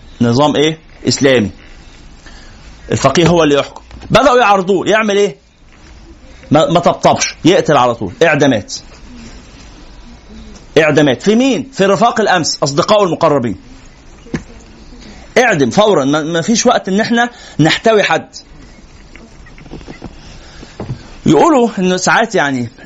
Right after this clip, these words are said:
ليست المشكلة في أننا استخدمنا القوة، المشكلة أننا لم نستخدمها بالقدر الكافي.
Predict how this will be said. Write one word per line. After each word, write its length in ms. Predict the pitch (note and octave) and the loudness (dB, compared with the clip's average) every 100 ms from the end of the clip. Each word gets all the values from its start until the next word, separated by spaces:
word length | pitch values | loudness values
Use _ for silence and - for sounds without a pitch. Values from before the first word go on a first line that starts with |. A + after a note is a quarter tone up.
| - | 0
ليست 340 | A#3 C4 A3+ | 2 2 0
المشكلة 320 | F#3 D3 A#3+ | 0 0 0
في 180 | A#3 F#3 | 0 -2
أننا 180 | F3 G#3+ | -2 -2
استخدمنا 680 | G#3+ D#3+ C#3+ F#3+ F#3+ D#3+ - | -2 -4 0 0 2 0 -2
القوة، 400 | - E3+ A2+ F2 | 0 2 2 0
المشكلة 340 | A#2 - G#3+ F3 | -4 0 0 0
أننا 240 | F#3 G#3 | 0 -2
لم 160 | F3 E3+ | -2 -4
نستخدمها 460 | D#3+ D3+ C#3 G#3 | -4 -2 0 0
بالقدر 360 | D3+ - E3 C#3+ | 0 -2 -2 -2
الكافي. 320 | A#2 G#2+ - | -2 -6 -6